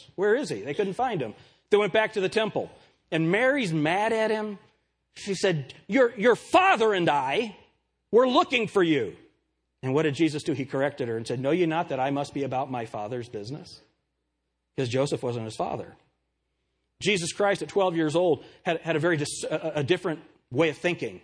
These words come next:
Why? Because he didn't have any sin in him. And for us to remember, this is so important. How many of you have ever been in a situation that was uncomfortable because you were a Christian and no one around you was a Christian,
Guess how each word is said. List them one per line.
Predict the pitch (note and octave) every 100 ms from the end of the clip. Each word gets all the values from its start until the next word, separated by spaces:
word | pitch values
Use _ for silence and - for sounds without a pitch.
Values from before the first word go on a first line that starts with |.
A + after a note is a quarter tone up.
| -
Why? | E3+ D3
Because | C3+ D#3
he | F3+
didn't | F#3
have | D3
any | B2+
sin | - - A3 A2 F2+ - _ _ _ -
in | D#3+
him. | C3+ A2 E2+ _ _ _ _ -
And | F#3+ E3
for | G3+
us | A#3 D#4+
to | - A#3+
remember, | G#3 F#3+ F3 D3+
this | D3+ -
is | - -
so | C4+ F4
important. | C#4 - D3 C3+
How | A3+
many | E4+ E4 B3
of |
you | G3+ G3+
have | E3
ever | F3 F3
been | D3 D#3+ D#3+ D#3 - - G#3
in | F#3
a |
situation | - F3+ E3 D#3 D3+ D3
that | D#3
was | D3+ C#3+ -
uncomfortable | E3 D3 F3 D#3 C3 A2 G2+ - _
because | C#3+ D3+ C#3+
you | A#3+
were |
a | E3+
Christian | - A3 - C#3 A#2 A#2 - _ _
and | C#3+
no | E3
one | A3+
around | F3+ G3 A3+
you | D3
was | C3+
a | B2
Christian, | B2+ G#2+ - F#2+